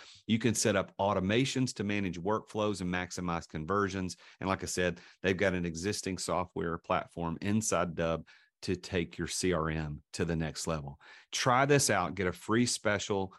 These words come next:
just by being a listener to the podcast. Go to the real jason duncan dot com slash dubb. Get two weeks to try it for free and fifty percent off your first two months. That's the real jason duncan dot com slash dubb.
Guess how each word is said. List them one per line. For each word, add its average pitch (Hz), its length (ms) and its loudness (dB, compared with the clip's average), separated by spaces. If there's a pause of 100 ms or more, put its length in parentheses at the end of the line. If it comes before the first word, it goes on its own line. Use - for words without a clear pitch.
(160)
just 98 340 2
by 117 100 4
being 101 300 0
a 90 40 -2
listener 90 360 -4
to 90 120 -6
the 85 80 -4
podcast. 78 640 -2 (320)
Go 98 140 6
to 104 160 2
the 90 100 4
real 95 240 4
jason 101 420 0
duncan 85 320 -4
dot 78 240 -4
com 80 240 -6
slash 76 400 -4
dubb. 95 380 2 (220)
Get 87 180 0
two 120 240 4
weeks 107 280 4
to - 100 -4
try 87 280 0
it - 100 -10
for - 140 -6
free 143 480 4 (200)
and - 120 -4
fifty 151 380 0
percent 131 360 0
off 85 220 2 (220)
your 95 140 0
first 92 360 2
two 98 140 2
months. 76 300 -2
That's 95 240 -2
the 90 120 -2
real 127 420 4
jason 110 460 -4
duncan 85 400 -4
dot 98 260 -2
com 78 400 -8 (340)
slash 76 560 -2 (220)
dubb. 71 420 -2